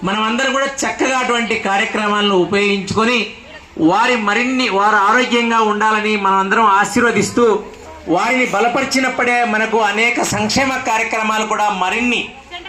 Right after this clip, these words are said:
మనకు ఏవైతే అందుతున్నాయో అవి కాకోకుండా మిగిలిన వాటిని కూడా మనకు తీసుకురావడానికి వారు కృషి చేస్తారు. కాబట్టి మనం అందరం కూడా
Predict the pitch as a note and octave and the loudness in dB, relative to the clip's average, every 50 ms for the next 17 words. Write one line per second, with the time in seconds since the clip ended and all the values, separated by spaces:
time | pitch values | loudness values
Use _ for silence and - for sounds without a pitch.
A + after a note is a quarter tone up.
0 | - - - F3+ G3+ A3 G#3 G#3+ G#3+ G#3 G#3+ A3 A3 A3 A3 G#3+ A3+ A3+ A3+ G#3 | -10 -6 -4 -4 -4 -2 -2 -2 -2 -2 -2 -2 -2 -2 -2 -2 -2 -2 -2 -2
1 | G3+ G#3 A3 G#3+ G#3+ A3 G#3 G#3 G#3 G#3 G#3 G#3 G3+ F#3+ F3+ F#3 G3+ G#3 G#3 G#3 | -2 -2 -4 -2 -2 -4 -2 -2 -2 0 2 2 2 2 2 0 -2 -2 0 0
2 | G#3+ A#3 A#3+ B3 B3+ - A3+ A#3 A3 A3+ A3+ G#3+ F#3 F#3+ G3 G#3+ A#3+ B3 B3 B3 | 0 2 2 2 0 0 0 -2 0 0 -2 -2 -2 -4 -4 -2 -2 -2 0 2
3 | A#3+ A3+ A3+ A3+ A3+ G#3+ A3 G#3+ G#3+ G#3+ G3+ G3+ G3+ G3 F#3 - G3+ G3+ - - | 2 2 0 0 -2 -4 -2 -2 -2 -2 -2 -4 -4 -4 -4 -4 -4 -4 -2 -2
4 | B3+ A3 G#3+ G#3+ A3 G#3 G3+ G#3 G3+ G3 G3 G3 F#3+ F3+ - - - - - - | -2 -2 0 0 0 -2 -2 -2 -2 -2 -2 -2 -2 -4 -6 -12 -16 -16 -16 -16
5 | - - - - D#3 E3+ F#3 - A#3+ B3 B3 - A#3 G#3 F#3+ - G#3+ G#3+ - G#3+ | -16 -16 -4 0 2 2 2 2 2 0 -2 0 0 0 0 0 -2 -2 0 -2
6 | F#3 - - - C#3 - - - - - - - - - - - - F3 F#3 G#3 | -4 -2 -2 -4 -4 -4 -6 -12 -16 -18 -18 -18 -18 -18 -18 -10 -6 -2 -2 -2
7 | G#3+ G#3+ B3 A3 A3 G#3+ G3+ F#3 F#3 G3 A3+ A#3 C4 C4+ C4+ B3+ - B3+ B3+ A#3 | -2 -2 -2 -2 -2 -2 0 0 -2 -2 -4 -4 -4 -2 -4 -2 -2 0 0 2
8 | G3 - | 0 0